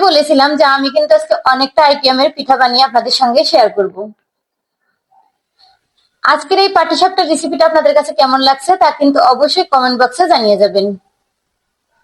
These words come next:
একদম সহজ রেসিপিতে কিন্তু এই পাটিসাপটাগুলো বানিয়ে আমি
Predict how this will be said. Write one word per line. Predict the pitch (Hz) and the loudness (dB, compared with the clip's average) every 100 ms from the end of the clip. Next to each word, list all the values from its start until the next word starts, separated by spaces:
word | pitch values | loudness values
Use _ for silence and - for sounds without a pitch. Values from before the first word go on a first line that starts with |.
| _ _ - | _ _ -4
একদম | - 294 277 370 302 | -2 0 0 0 2
সহজ | 330 320 320 | 2 4 2
রেসিপিতে | 339 370 - - 320 | -2 -4 -4 -4 -2
কিন্তু | 285 294 | 0 0
এই | 302 | 0
পাটিসাপটাগুলো | 294 - 302 302 285 269 349 294 | -2 -2 -4 -2 0 2 2 2
বানিয়ে | 254 262 | 0 0
আমি | 269 | 0